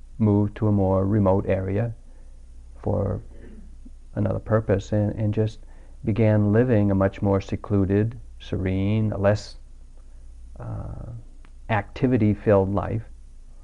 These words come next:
and grew into a different kind of lifestyle. After a year or so, he went back to where he used to live, believing that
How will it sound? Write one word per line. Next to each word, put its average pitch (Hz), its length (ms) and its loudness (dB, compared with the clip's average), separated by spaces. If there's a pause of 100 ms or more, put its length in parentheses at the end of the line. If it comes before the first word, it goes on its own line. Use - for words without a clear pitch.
(380)
and 135 580 4 (180)
grew 139 420 8
into 104 840 0 (400)
a 117 60 0
different 104 260 -2
kind 98 280 -2
of 98 100 -2
lifestyle. 107 640 -4 (2000)
After 165 240 4
a 101 60 6
year 101 220 6
or 113 40 2
so, 98 220 0
he 101 80 2
went 98 200 2
back 98 340 0
to 95 300 0 (1300)
where 107 240 6
he 101 60 6
used 98 240 2
to 95 60 -4
live, 95 420 2
believing 107 840 6
that 87 460 -2